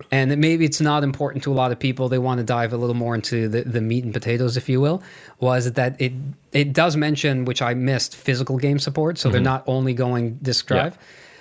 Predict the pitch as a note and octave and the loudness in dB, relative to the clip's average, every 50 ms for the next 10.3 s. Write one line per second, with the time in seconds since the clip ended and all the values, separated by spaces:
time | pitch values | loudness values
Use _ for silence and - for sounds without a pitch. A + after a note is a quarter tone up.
0 | - - - A#2+ A#2 A#2 A#2 C3+ - - - - - C#3 C3+ C3+ C3+ C3+ C3+ - | -16 -4 -2 0 0 0 0 -2 -4 -10 -16 -6 -2 0 2 2 2 0 0 0
1 | - F#3 G3+ G3+ F#3 - - C#3+ C3+ C#3+ C3+ B2+ - - C#3+ C3 - - D3 C#3 | 2 4 4 4 4 2 0 -2 0 0 0 -2 0 -2 -2 0 0 0 0 0
2 | C3+ C#3+ B2+ A#2+ B2 B2+ B2 - - C3 B2+ B2+ B2+ B2 A#2+ A2+ - - - C3 | 0 0 0 2 2 0 0 0 0 0 0 0 -2 -2 -6 -10 -8 -2 0 0
3 | C3 A#2 B2 B2 A#2+ - - C3 B2 A#2+ - - - B2+ B2 B2+ A#2+ - C3 A2+ | 0 0 0 -2 -2 -2 -2 -2 -2 -2 -2 -4 -4 -2 -2 -2 -2 -2 -2 -2
4 | G#2+ A#2+ A2 - - B2 A2+ - - - - B2 - - - C3 C3+ C#3 - - | -2 -2 -4 -2 -2 -4 -4 -4 -4 -4 -4 -6 -4 -2 -2 -2 -2 -2 -4 -2
5 | D3 C#3 C#3+ C#3+ D3+ F3 F#3+ - - A#2 G2 F2 F#2 E2+ D#2 D#2 - - A#2+ A#2+ | -2 0 2 2 0 0 -2 -4 -4 -4 -2 0 0 -2 -4 -6 -6 -4 -2 0
6 | A#2+ A#2+ A#2 A#2 A#2+ - - C3 B2+ B2+ C3 B2+ B2+ B2+ A#2+ - C3 B2+ B2+ B2 | 0 0 0 -2 -2 -2 -2 -2 0 0 2 2 0 0 0 0 0 0 -2 -2
7 | A2+ G#2+ A2 B2+ A#2+ A#2 A#2 A#2+ C#3+ D3+ C#3 C3 - B2+ A2 B2 B2 A2+ B2 A2 | -4 -6 -4 -2 0 0 0 0 0 -2 -2 0 0 -2 0 0 -2 0 0 -2
8 | - - - C3 B2+ C3+ C#3 D3+ D#3+ F3 - - _ _ _ _ - F#2+ A#2 A#2 | -2 -2 0 0 2 2 2 2 0 -2 -6 -10 _ _ _ _ -4 0 0 0
9 | - C3+ B2 B2 G#2+ A#2+ A2 G#2 B2 A#2 - - C#3+ B2+ A2+ - B2 A#2+ B2 C3+ | 2 2 0 0 0 -2 -2 -2 -2 -4 -2 -2 -2 -2 -2 0 0 0 2 2
10 | C3 - - - - | 0 -2 -6 -8 -8